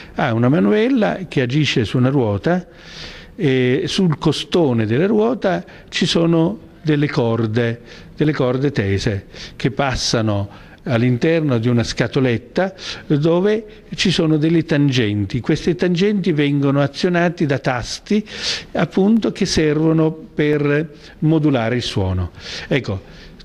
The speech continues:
tutti questi componenti devono essere, eh, fatti con cura, inseriti con cura nella posizione giusta affinché lo strumento possa suonare. Il meccanismo della ruota non è molto semplice,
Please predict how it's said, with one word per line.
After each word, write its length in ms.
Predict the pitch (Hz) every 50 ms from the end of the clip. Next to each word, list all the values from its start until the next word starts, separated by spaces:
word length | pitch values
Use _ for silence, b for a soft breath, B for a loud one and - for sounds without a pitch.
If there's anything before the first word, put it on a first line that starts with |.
| - -
tutti 340 | - 226 196 - - 180 151
questi 360 | - 175 151 - - - 165
componenti 1000 | - 160 156 143 135 - 165 156 156 151 147 151 143 139 - 180 180 - - - 160
devono 340 | 127 139 131 127 127 131
essere, 580 | 135 135 131 - - - - 117 107 104 98 98 B B B B B B
eh, 120 | - 135 117
fatti 500 | - - 143 139 131 - - - 127 104
con 220 | - 123 117 120
cura, 520 | 117 - 180 147 120 110 113 120 147 170 175 B B B B B
inseriti 800 | - 156 147 143 135 143 - 139 135 151 165 156 139 - - 107
con 200 | - 127 113 113 113
cura 440 | - 175 151 139 131 123 117 110
nella 460 | 107 110 113 120 143 151 143 123 123 117
posizione 580 | - 127 101 123 117 110 - - 170 175 185
giusta 500 | 180 175 180 185 175 - - - 208 180 B B B B B B
affinché 480 | B 147 139 - - 175 165 156 165 160
lo 100 | 160 160
strumento 540 | 156 - 196 180 156 117 104 101 - 131 113
possa 560 | - 113 104 101 - - - 110 101 101 104
suonare. 480 | - - 113 98 92 87 90 95 95 - B B B B B B B B B
Il 160 | B 151 165
meccanismo 600 | 185 185 165 165 - 165 180 208 220 208 190 170
della 200 | 147 151 139 143
ruota 320 | 143 165 190 190 165 156 127
non 220 | 120 156 143 143
è 160 | 131 123 117
molto 340 | 110 107 104 104 98 - -
semplice, 840 | 101 - - 107 101 101 101 101 98 101 98 - - 101 95 92